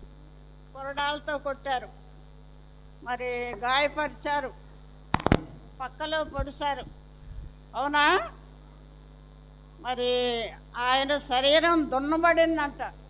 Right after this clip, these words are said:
పొలం దున్నట్లు వాక్యంలో ఉంది. మరి అన్ని శ్రమలు పడినప్పుడు ప్రభు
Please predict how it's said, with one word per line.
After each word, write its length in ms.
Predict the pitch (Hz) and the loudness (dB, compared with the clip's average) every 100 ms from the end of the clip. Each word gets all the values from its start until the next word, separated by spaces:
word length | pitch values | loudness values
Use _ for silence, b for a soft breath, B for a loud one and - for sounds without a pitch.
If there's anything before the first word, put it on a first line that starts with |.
| - | -10
పొలం 340 | 277 311 330 311 | -8 -4 -4 -2
దున్నట్లు 580 | 302 294 269 247 - - - - | -4 -4 -6 -8 -14 -20 -20 -8
వాక్యంలో 720 | 247 262 277 - 311 294 269 262 | 2 4 4 4 8 10 10 10
ఉంది. 300 | 247 220 - - - - - - - - - - - - - - - | 4 0 -4 -14 -20 -20 -20 -20 -20 -20 -20 -20 -20 -20 -20 -20 -4
మరి 240 | 302 302 | 2 6
అన్ని 420 | 302 294 302 330 | 6 6 4 2
శ్రమలు 480 | 311 294 285 302 320 | 2 2 2 4 2
పడినప్పుడు 880 | 285 294 285 277 277 262 254 247 247 | 2 2 2 2 0 0 0 2 0
ప్రభు 380 | 247 240 233 | -2 -2 0